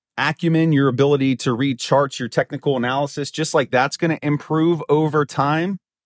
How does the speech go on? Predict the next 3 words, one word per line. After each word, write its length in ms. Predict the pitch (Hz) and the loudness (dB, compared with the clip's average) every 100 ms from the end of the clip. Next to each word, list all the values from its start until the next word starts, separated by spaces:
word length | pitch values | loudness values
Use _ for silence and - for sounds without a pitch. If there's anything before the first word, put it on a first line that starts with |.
| _ _ _ _ _ _ _ _ _ - | _ _ _ _ _ _ _ _ _ -6
your 240 | 120 156 | 2 4
discipline 720 | 151 113 175 190 143 143 127 117 | 4 2 2 2 2 4 6 4
muscle 540 | 101 - 90 82 | 2 -2 -4 -6